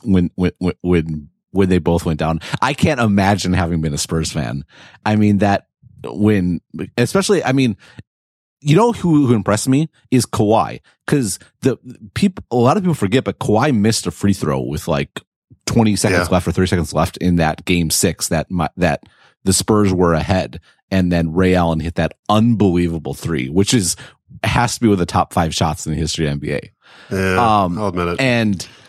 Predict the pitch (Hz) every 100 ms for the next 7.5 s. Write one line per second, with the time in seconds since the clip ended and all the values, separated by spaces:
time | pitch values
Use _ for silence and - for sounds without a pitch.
0 | - _ _ _ _ - 123 120 117 101
1 | - 135 143 - 151 123 - - 117 107
2 | - - 110 92 80 98 85 - 120 165
3 | 208 185 160 147 120 - 120 98 85 87
4 | 95 80 - - 110 - 101 85 80 73
5 | 76 - 78 67 - - - - 92 82
6 | 73 92 85 76 - 92 87 85 78 -
7 | 76 - 71 71